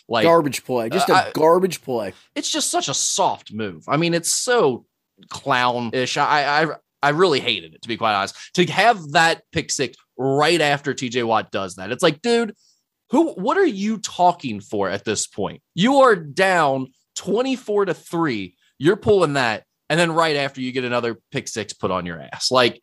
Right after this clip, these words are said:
Speaker 2: Yeah, and he's, and he's
Speaker 1: grow
Speaker 2: too
Speaker 1: up.
Speaker 2: good of, yeah, he's too good of a player to do that. That's the sad part. And
Speaker 1: Yeah, him and his
Speaker 2: I,
Speaker 1: brother
Speaker 2: I,
Speaker 1: are both fragile as can be anyway. I don't know why
Speaker 2: I,
Speaker 1: they're
Speaker 2: I,
Speaker 1: acting tough.
Speaker 2: I, I, I did lo-, I love Burrow's reaction to, to the, to the question about that, where he just said,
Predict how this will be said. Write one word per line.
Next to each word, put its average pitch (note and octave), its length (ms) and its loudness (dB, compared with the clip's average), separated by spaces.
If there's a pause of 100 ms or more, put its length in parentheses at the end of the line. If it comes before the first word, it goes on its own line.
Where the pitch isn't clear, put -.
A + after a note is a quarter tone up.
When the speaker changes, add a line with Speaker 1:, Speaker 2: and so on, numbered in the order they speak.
(100)
Speaker 2:
Yeah, - 180 -4
and E3+ 180 2
he's, D#3+ 140 -2
and A3 120 4
he's G3 120 2
Speaker 1:
grow G#3 80 6
Speaker 2:
too - 80 6
Speaker 1:
up. F2 80 0
Speaker 2:
good C#3+ 120 2
of, B2+ 100 -8 (280)
yeah, E3+ 120 0
he's C#3+ 180 0
too - 160 -4
good D#3 140 2
of A#2+ 60 0
a A2 60 -2
player G2+ 300 -6
to F#2+ 100 -8
do G2 160 -8
that. F#2+ 200 -6
That's B2+ 180 -2
the - 100 -12
sad G2 340 -8
part. F#2+ 320 -8
And A#2 160 -6
Speaker 1:
Yeah, G#2+ 200 2
him E3 160 2
and F3+ 40 4
his C#3 80 4
Speaker 2:
I, E3 80 8
Speaker 1:
brother A#2+ 200 6
Speaker 2:
I, A#2 40 4
Speaker 1:
are A2 40 4
both A2+ 260 2
fragile G#2 540 -4
as F#2 120 -6
can F#2 120 -14
be F2+ 180 -4
anyway. E2+ 300 -6
I G2+ 80 2
don't A#2+ 160 2
know C3 100 6
why A2+ 180 4
Speaker 2:
I, - 40 2
Speaker 1:
they're G2+ 160 4
Speaker 2:
I, F2 60 0
Speaker 1:
acting E2+ 260 -10
tough. E2 320 -10 (100)
Speaker 2:
I, E3 180 -4
I, A#3 260 4
I A3+ 100 6
did F3 300 0
lo-, C#3+ 220 0
I F3+ 100 2
love D#3 340 -2
Burrow's B2 400 -6
reaction A2+ 500 -4
to, G#2+ 180 -8
to A2+ 220 -8
the, G2+ 220 -8 (180)
to A2+ 140 -8
the G2+ 160 -12 (260)
question B2 380 -6
about G#2+ 340 -6
that, G2 180 -10
where B2 100 -8
he C#3 60 -8
just C#3+ 140 -10
said, E3+ 200 -10